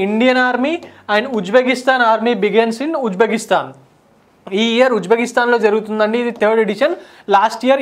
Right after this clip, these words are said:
ఇండియాలోని రాణికెట్, ఉత్తరాఖండ్లోని రాణికెట్‌లో జరిగింది. ఈ ఇయర్ మాత్రం ఉజ్బెకిస్తాన్‌లో జరుగుతుంది. ఈ, దీనికి సంబంధించిన క్వశ్చన్ ఎలా వస్తుందంటే, "Exercise Dastlik is an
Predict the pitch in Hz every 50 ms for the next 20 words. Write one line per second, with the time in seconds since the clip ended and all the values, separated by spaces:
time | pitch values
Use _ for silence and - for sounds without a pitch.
0 | 240 202 208 214 226 240 240 240 233 240 262 269 220 202 185 208 226 240 - 247
1 | 226 - - - - - - - - _ - 196 185 - 233 240 247 226 233 233
2 | 233 220 220 220 277 359 381 - - - - _ 196 196 190 208 220 233 233 233
3 | 226 226 233 226 214 196 202 196 196 202 214 277 294 269 226 214 220 220 240 247
4 | 247 240 226 220 214 220 262 285 247 214 180 180 214 226 226 233 220 - 240 233
5 | 233 233 220 196 202 196 208 190 196 196 220 330 370 - - - - _ 214 208
6 | 208 208 175 170 240 247 247 247 - 240 226 233 233 233 233 233 220 226 220 214
7 | - - 247 233 233 233 233 220 220 214 - 226 214 208 202 202 202 330 370 370
8 | - - - - _ _ _ _ _ _ 214 196 - - - 277 277 285 285 202
9 | 180 170 165 180 208 202 208 - - 277 294 - - - - 240 214 208 185 214
10 | 240 311